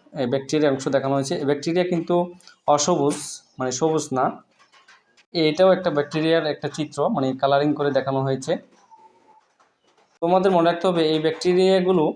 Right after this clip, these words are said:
কিন্তু, আহ, স-, মানে মৃত অবস্থায় থাকলেও এই পরিবেশের সব জায়গায় ছড়িয়ে ছিটিয়ে থাকে। যখন কোনো স্যাঁতসেঁতে ভিজা বা কোনো প্রাণী দেহ পায় তখন তারা এটা বংশ বিস্তার করতে পারে। এটা হচ্ছে করোনা ভাইরাস, তো কো-, কোভিড নাইনটিন। এতে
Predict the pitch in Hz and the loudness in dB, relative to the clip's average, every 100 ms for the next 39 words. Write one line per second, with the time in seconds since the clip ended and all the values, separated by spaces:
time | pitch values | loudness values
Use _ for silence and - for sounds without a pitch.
0 | - _ _ _ 160 160 160 170 165 160 | -8 _ _ _ -2 -2 2 4 4 2
1 | 160 - 151 135 135 135 135 143 - - | -2 -6 -2 0 0 0 -2 -8 -16 -20
2 | _ _ 151 139 143 143 143 147 151 156 | _ _ -4 0 0 -2 -2 0 2 2
3 | 151 156 170 170 165 156 175 226 - 160 | 0 0 -2 -4 -2 2 2 0 -6 -6
4 | 139 135 - 151 156 175 - 165 156 170 | -4 -4 -2 -2 -2 -4 -4 -4 0 0
5 | 175 175 175 175 147 135 143 190 - - | 2 2 2 0 -2 -4 -2 -2 -4 -8
6 | _ _ _ 131 147 175 175 175 180 180 | _ _ _ -4 -2 0 0 0 0 -2
7 | - 165 160 160 143 147 160 160 151 143 | -2 0 2 2 2 2 4 6 4 0
8 | 147 135 135 143 139 143 143 139 139 127 | -2 0 0 -2 -2 0 0 0 -2 -2
9 | 139 151 151 147 143 139 135 139 135 131 | -2 0 0 0 0 -2 -2 0 0 2
10 | 131 127 - 123 131 127 147 143 131 120 | 0 0 -6 -8 -6 -2 -2 -2 -4 -6
11 | 120 127 156 - - _ - 160 185 190 | -6 -2 -2 -4 -12 _ -10 -2 -2 2
12 | 185 180 175 156 156 156 170 - - - | 2 2 0 -2 0 -2 -6 -10 -12 -4
13 | 143 139 135 147 143 135 143 143 143 135 | -2 -2 -4 0 0 -2 -4 -4 -6 -10
14 | 143 147 _ _ _ 143 147 | -10 -12 _ _ _ -20 -20